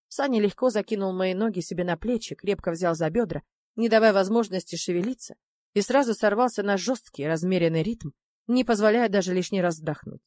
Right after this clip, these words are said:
Я вскрикивала на каждом движении, настолько это было остро и правильно. А горячий на контрасте с холодом Сани голос гнома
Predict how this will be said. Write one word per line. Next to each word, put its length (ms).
Я 180
вскрикивала 560
на 120
каждом 360
движении, 540
настолько 500
это 120
было 200
остро 300
и 40
правильно. 460
А 100
горячий 400
на 100
контрасте 500
с 80
холодом 460
Сани 440
голос 340
гнома 400